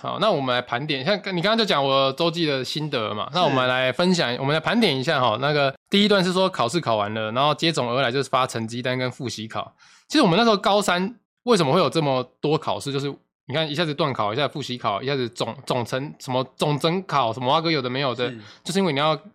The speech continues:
Speaker 1: 已经逼近那个要大考了。
Speaker 2: 你看那个武汉小美每次直播都会被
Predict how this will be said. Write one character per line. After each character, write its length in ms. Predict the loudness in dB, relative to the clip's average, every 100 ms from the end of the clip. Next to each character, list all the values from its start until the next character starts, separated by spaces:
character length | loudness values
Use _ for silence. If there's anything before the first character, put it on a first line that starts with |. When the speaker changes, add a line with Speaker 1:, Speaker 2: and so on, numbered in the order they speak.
| _
Speaker 1:
已 80 | 0
经 120 | 0
逼 180 | 2 2
近 180 | 2 2
那 100 | 2
个 280 | 2 2 2
要 220 | 2 2
大 280 | 0 -2 0
考 240 | -2 -4
了。 80 | -6 -12
Speaker 2:
你 80 | -8
看 120 | -6
那 100 | -6
个 80 | -6
武 140 | -4
汉 340 | -4 -4 -8 -10
小 200 | -8 0
美 100 | 0
每 80 | 0
次 120 | -8
直 200 | -12 -10
播 200 | -4 -4
都 120 | -2
会 100 | -2
被 260 | 0 -2 -2